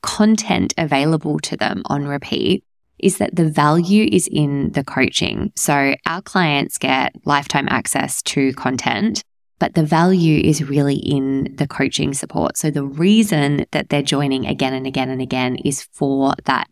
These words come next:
bespoke coaching specifically. Okay, so now let's just touch on why prioritizing retention is the smartest way to make your mastermind more profitable.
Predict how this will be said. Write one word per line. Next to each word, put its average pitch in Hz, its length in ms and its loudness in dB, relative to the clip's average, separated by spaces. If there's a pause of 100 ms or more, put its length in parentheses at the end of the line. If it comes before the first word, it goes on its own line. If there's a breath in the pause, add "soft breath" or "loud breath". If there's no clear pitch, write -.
bespoke - 720 -4
coaching - 680 -4
specifically. - 960 -4 (1080)
Okay, 175 240 0
so - 240 0
now 226 540 4
let's 208 240 0
just - 240 0
touch - 340 -2
on 151 320 0
why 147 200 -2
prioritizing 143 880 -2
retention 151 580 -2
is 147 300 -4
the 156 120 -2
smartest 147 720 -2
way 131 420 0
to - 100 0
make 143 340 0
your 156 80 0
mastermind - 640 -2
more - 220 2
profitable. - 720 -6